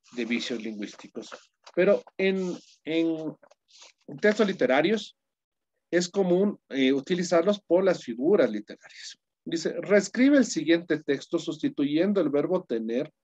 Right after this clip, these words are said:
por uno de los siguientes cons-, de conseguir, fijarse y establecer, obtener, desempeñar, desarrollar, hazlo en tu cuaderno. Sí, obviamente, va-, no vamos a desarreglar el, el cuaderno, entonces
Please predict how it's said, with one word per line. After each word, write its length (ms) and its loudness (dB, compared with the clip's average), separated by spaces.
por 160 0
uno 180 6
de 80 6
los 160 0
siguientes 540 -2
cons-, 500 -6
de 340 -2
conseguir, 680 -2
fijarse 580 0
y 140 -2
establecer, 800 -4
obtener, 500 -2
desempeñar, 500 -2
desarrollar, 540 -2
hazlo 560 -2
en 280 -4
tu 140 -8
cuaderno. 400 -4
Sí, 180 -4
obviamente, 560 -2
va-, 260 -6
no 140 -6
vamos 360 0
a 80 0
desarreglar 560 -4
el, 100 -6
el 160 -8
cuaderno, 380 -2
entonces 380 -10